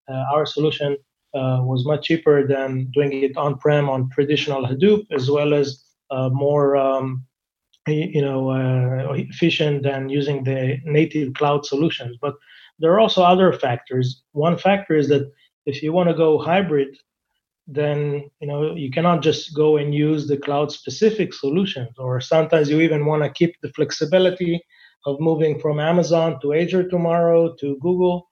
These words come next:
uh, et cetera. And we actually looking into some, some of those things. Um, then you want sort of a neutral software stack, which is based on an open source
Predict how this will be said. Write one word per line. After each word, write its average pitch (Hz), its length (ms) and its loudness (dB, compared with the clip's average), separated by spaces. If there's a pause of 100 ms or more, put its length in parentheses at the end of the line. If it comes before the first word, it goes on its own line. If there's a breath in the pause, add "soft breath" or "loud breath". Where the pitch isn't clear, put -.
(480)
uh, 131 340 -4
et 127 120 -10
cetera. 175 280 2
And 151 80 0
we 151 380 0 (160)
actually 151 360 0
looking 214 340 4
into 151 260 0
some, 147 480 0
some 147 220 -4
of 139 80 -6
those 139 260 0
things. 147 400 -8 (460 soft breath)
Um, 135 540 -2 (100)
then 143 140 -4
you 147 100 -2
want 180 280 -2
sort 175 180 2
of 147 60 -4
a 147 80 0
neutral 160 760 2 (120)
software 165 440 0
stack, 123 500 -4
which 139 160 -6
is 139 160 -4
based 165 260 2
on 151 140 2
an 143 140 -2
open 165 380 4
source 147 600 2